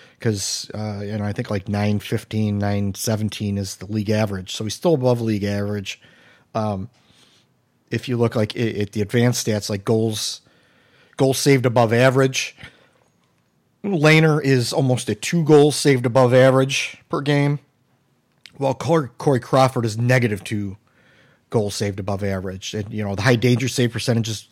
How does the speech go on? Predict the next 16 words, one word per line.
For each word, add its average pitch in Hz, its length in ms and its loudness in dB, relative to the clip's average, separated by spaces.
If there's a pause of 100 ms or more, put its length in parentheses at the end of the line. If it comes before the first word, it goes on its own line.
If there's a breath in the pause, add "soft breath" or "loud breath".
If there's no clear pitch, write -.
uh, 107 260 -6
favors 113 460 -4
Robin 110 260 0
Lehner. 117 440 0 (560 soft breath)
Uh, 101 360 -8 (1080 soft breath)
the 127 80 0
w-, 123 180 -2
the 139 100 2
one 180 260 6
thing 180 340 4
that, 120 320 2
that 120 100 2
I 113 80 2
found 143 320 0
pretty 160 240 0
interesting, 104 680 -4